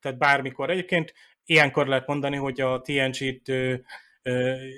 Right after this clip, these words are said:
ezeken a pillanatokon, ö, úgy át lehet adni, hogy, ö, hogy, ö, ugye antológia-szerű, de nem csinálja azt, mint a tosz, vagy a,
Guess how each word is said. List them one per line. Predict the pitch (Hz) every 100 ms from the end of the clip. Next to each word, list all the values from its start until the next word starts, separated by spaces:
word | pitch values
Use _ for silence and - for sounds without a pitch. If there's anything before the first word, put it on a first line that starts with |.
| - _ -
ezeken | 139 139 143
a | 135
pillanatokon, | 143 139 135 131 - 139 135
ö, | 135 135 131 135
úgy | 139 135
át | 135 131
lehet | 131 123 135
adni, | 123 131
hogy, | 135 127 131
ö, | 127 127 123 123 _ _ _ _ _ _
hogy, | - 135 127
ö, | 135 135 131 131 131 131 _ _ _ _ _ _ _ _ _ _ _
ugye | 160 160 160 156 - _ _ _ _ _ _ _ _ _ _ _ _ -
antológia-szerű, | 175 175 170 147 139 139 139 165 - - - 143 151 175 -
de | - 160
nem | 175 175 151 - _ _ _ _
csinálja | - 160 156 143 139
azt, | 135
mint | 147 131
a | 135 131
tosz, | 151 151 156 -
vagy | 135 139 131
a, | 135 131 131 131 131 131 131